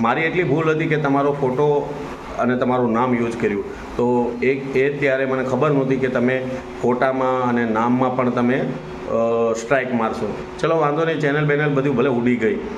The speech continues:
પણ તમે એવું વિચાર કરતા છે કે એક વ્યક્તિને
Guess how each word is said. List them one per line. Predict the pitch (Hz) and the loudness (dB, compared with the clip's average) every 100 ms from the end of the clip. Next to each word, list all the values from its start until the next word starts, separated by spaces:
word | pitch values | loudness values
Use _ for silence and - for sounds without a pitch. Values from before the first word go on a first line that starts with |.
| - - - | -12 -14 -2
પણ | 139 143 | 0 0
તમે | 147 143 143 | 0 0 2
એવું | 151 160 | 2 2
વિચાર | 151 151 156 | 0 2 2
કરતા | 151 147 151 | 0 0 0
છે | 143 | 0
કે | 135 | 0
એક | - 151 151 | 2 0 0
વ્યક્તિને | 127 139 139 165 160 123 107 | 0 0 -2 0 2 2 0